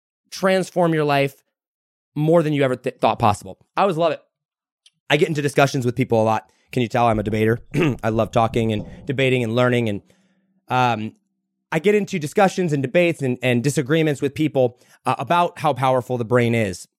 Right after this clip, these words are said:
And, uh, it's always funny to me that they're like, "Well, Josh, you know, it's just some people just, they just can't do that." Or, you know, like, "Josh, not everybody's built equally." Or, "Josh, not everybody's this." And I'm like,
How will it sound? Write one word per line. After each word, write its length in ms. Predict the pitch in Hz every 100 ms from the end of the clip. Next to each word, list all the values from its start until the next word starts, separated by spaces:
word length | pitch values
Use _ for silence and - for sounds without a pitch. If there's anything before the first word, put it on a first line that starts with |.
| _ _ _ -
And, 280 | 139 131
uh, 120 | 127 123
it's 120 | 131
always 200 | 190 175
funny 240 | - 160
to 60 | 143
me 240 | 120 104 - _ _
that 120 | 147
they're 120 | 156
like, 220 | 151 139
"Well, 220 | 185 190 175
Josh, 360 | 180 175 165
you 60 | 170
know, 80 | 165
it's 100 | -
just 180 | 175
some 200 | - 190
people 300 | - 180 165
just, 180 | 139 147 _ _ _
they 100 | 160
just 180 | 143 156
can't 300 | - 156 110
do 220 | 127 117
that." 280 | 98 82 73 _ - -
Or, 120 | 170
you 80 | 180
know, 80 |
like, 160 | 170 165
"Josh, 260 | 196 180 170
not 160 | 180
everybody's 480 | 170 165 160 156 151
built 260 | 120 143 131
equally." 520 | 127 113 110 98 87 - -
Or, 140 | 170
"Josh, 260 | 208 185 175
not 140 | 180
everybody's 360 | 185 175 170 151
this." 200 | 156 -
And 120 | 147
I'm 60 | 151
like, 240 | 147 135